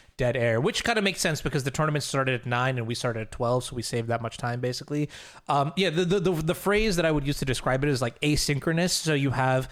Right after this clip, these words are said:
the, a, a broadcast schedule that runs, um, unlinked asynchronously from, like, the tournament schedule,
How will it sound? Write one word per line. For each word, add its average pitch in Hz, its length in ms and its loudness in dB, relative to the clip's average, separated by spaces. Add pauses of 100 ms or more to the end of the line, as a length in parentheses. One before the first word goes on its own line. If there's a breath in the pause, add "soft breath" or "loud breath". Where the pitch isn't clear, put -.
(300 loud breath)
the, 139 300 2
a, 143 240 0
a - 40 0
broadcast 135 540 2
schedule 151 400 0
that 131 180 0
runs, 131 520 0
um, 113 460 -2 (380 soft breath)
unlinked 151 560 0
asynchronously 143 800 -2
from, 127 220 0
like, 113 160 -4
the 117 60 -6
tournament 135 440 0
schedule, 143 520 0